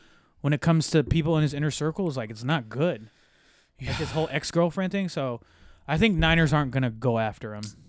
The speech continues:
Speaker 1: I would, that'd be great.
Speaker 2: Dude, I remember how great our def-,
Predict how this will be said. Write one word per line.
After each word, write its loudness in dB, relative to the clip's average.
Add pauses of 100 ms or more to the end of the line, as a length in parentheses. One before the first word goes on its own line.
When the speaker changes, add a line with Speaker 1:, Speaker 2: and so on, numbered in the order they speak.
(280)
Speaker 1:
I 0
would, 0
that'd 2
be 2
great. 2
Speaker 2:
Dude, -4
I -2
remember -2
how -2
great -6
our -6
def-, -10